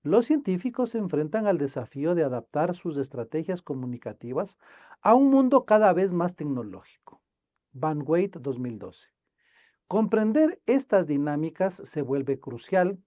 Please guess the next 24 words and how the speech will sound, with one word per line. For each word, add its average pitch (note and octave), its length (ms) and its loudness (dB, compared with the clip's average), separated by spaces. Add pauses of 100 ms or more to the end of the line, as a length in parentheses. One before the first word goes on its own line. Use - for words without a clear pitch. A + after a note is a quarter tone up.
(200)
para C#3 320 -4
todo A3+ 400 2
investigador D3+ 840 -2
que C#3 140 -2
busque E3 400 -6
mantenerse C#3+ 720 -4
vigente G#3 640 -4
en D#3+ 220 -4
el D3+ 120 -2
vertiginoso C#3+ 800 -4
mundo E3 260 -4
académico C#3 600 -6
contemporáneo. G#2 640 -14 (1500)
En C3 100 -8
esta C4+ 280 4
clase C4 320 4
nos B3+ 140 2
enfocaremos F#3+ 760 2
en D3+ 120 -2
los C#3+ 140 -2
siguientes B2+ 500 -8
aspectos. - 800 -20 (1400)
Comunicación D3+ 800 -2
científica, F3 800 -4